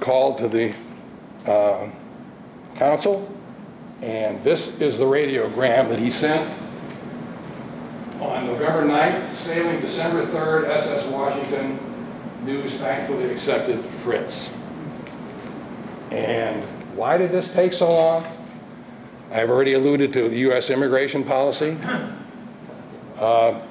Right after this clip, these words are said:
the expectations of the Rosenwald family, like any family of influence, expects when they say something, something will actually happen. And they said something, and nothing happened. Um, it was sort of breathtaking to them,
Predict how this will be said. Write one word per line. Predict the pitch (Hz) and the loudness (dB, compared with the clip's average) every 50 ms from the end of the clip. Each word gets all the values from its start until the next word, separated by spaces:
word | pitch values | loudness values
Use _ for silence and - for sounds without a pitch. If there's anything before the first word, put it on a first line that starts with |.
| - - - - - - - - - | -14 -16 -16 -16 -18 -18 -16 -4 0
the | - 160 | 2 4
expectations | 190 185 - 208 190 - - 185 202 190 - 170 | 4 4 4 2 2 2 2 2 2 2 2 2
of | 143 | 2
the | 135 139 | 4 4
Rosenwald | 139 143 165 165 147 143 131 113 120 117 | 4 4 4 2 2 2 2 2 2 2
family, | - 135 120 127 131 131 | 2 2 2 2 2 2
like | 127 127 117 117 117 - | 4 4 4 4 2 0
any | - - 165 170 185 185 | -2 0 2 2 2 2
family | 165 - - 156 147 147 156 151 143 135 | 2 2 2 2 2 2 2 2 2 2
of | 110 101 | 2 2
influence, | 120 127 143 147 - 170 175 175 185 180 180 - - - - - - - - - - - - - - - | 2 0 0 0 2 2 4 4 4 2 0 -4 -8 -10 -12 -16 -18 -18 -18 -18 -18 -18 -18 -18 -6 -2
expects | 120 120 117 - - - - - 156 156 - - | 0 0 0 0 -2 0 2 2 2 2 0 0
when | - 127 120 | 0 2 2
they | 120 117 | 2 2
say | 113 - - 135 147 | 2 2 2 2 2
something, | 135 - 160 151 143 - 170 156 143 | 2 2 2 2 2 2 2 2 2
something | - - 139 127 135 135 131 | 2 2 2 2 2 2 2
will | 120 117 | 2 2
actually | 123 123 120 - 127 113 107 | 2 2 0 0 0 0 2
happen. | 92 101 107 120 - 156 160 180 170 - - - - - - - - - - - - - - - - - - - - - | 2 2 0 2 2 0 0 0 -4 -6 -10 -10 -12 -12 -12 -12 -14 -12 -12 -12 -10 -10 -10 -10 -10 -10 -6 -4 -4 -2
And | - 117 113 120 | 0 0 2 4
they | 120 117 117 | 2 2 2
said | - - 160 143 143 139 | 2 2 2 2 2 2
something, | - 160 151 147 - 180 175 190 196 185 - - - - - - - | 2 2 2 4 4 2 2 2 0 -4 -8 -12 -14 -16 -16 -4 -2
and | - 156 160 | 0 2 4
nothing | 165 170 156 156 190 175 | 4 4 4 4 2 2
happened. | 170 180 190 202 - 160 131 - - - - - - - - 165 156 - - - - - - - - - - - - | 4 4 2 2 2 0 -2 -4 -8 -12 -14 -14 -14 -10 -10 -10 -8 -8 -8 -8 -8 -8 -8 -8 -8 -8 -6 -2 0
Um, | 131 123 127 131 127 123 123 120 | 2 4 4 4 2 0 0 0
it | 139 127 123 | 2 2 4
was | 139 135 117 - | 4 2 4 4
sort | - 156 147 | 2 2 2
of | 143 131 110 | 2 0 0
breathtaking | 101 120 139 160 196 202 - - 180 156 139 - 127 117 104 | 0 2 4 4 4 2 2 2 2 2 2 0 -2 -2 0
to | - 113 98 | 0 0 2
them, | 95 117 120 120 113 135 160 180 185 | 4 4 4 4 4 2 2 0 -2